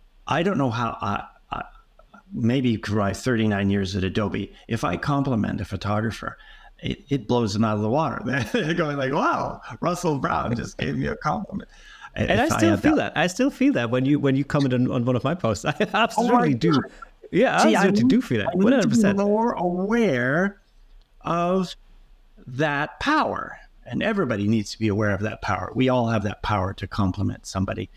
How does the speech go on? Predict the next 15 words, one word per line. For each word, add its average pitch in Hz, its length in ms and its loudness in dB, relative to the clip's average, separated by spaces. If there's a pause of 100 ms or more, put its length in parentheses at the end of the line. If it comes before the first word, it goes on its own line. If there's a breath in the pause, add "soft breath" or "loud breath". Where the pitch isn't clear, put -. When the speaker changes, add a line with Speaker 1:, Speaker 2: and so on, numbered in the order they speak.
(400 soft breath)
Speaker 1:
and 139 120 2
just 127 220 -4
take 127 220 -2
the 107 80 -2
time 98 480 -2 (600)
to, - 520 -2
uh, - 40 -8 (100)
tell 110 240 0
them 87 260 2
that, - 420 -6
um, 92 360 -2
the - 80 -6
photo 98 300 0
looks - 320 -2
great. - 460 -4